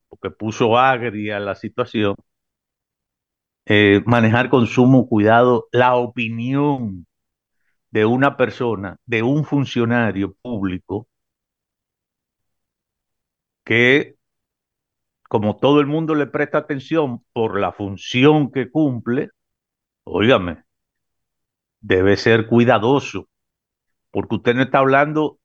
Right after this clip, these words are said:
ni dentro de su casa, ni en un club de amigos. Cuando usted hace una expresión para todo el mundo, debe medir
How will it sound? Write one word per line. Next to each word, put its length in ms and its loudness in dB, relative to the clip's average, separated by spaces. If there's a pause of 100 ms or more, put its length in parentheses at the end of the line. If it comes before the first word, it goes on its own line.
ni 280 -10
dentro 440 0
de 100 0
su 180 -8
casa, 480 -2 (600)
ni 200 -4
en 120 0
un 180 0
club 300 0
de 80 -2
amigos. 760 -12 (1120)
Cuando 240 -2
usted 260 2
hace 320 2
una 440 -2
expresión 800 -2 (440)
para 380 0
todo 380 4
el 80 4
mundo, 540 -6 (500)
debe 640 0
medir 680 -4